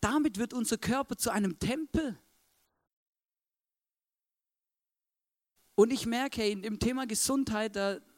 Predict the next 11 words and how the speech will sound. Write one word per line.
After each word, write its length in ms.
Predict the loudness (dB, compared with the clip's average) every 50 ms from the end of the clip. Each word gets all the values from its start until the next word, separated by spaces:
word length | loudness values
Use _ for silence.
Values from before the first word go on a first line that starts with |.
| _ -8
habe 160 | -8 -6 -4
ich 100 | -4 -2
euch 220 | -2 0 -2 0
so 120 | 0 0 0
ein, 240 | 0 0 -2 -2 -6 -10 -16 -20 -20 _ _ _ _ _ _ _ _ _ _ _ _ _ _ _ _ _ _ _ _ _ _ _ _ _ _ _ _ _ _ _ _ _ _ _ _ _ _ _
ich 80 | _ -2
habe 100 | 0 2
euch 80 | 2 2
ein 80 | 0
Kreuz 300 | 2 4 4 4 4 2
mitgebracht, 640 | -2 -2 -2 -2 -4 0 2 2 2 2 2 -4 -10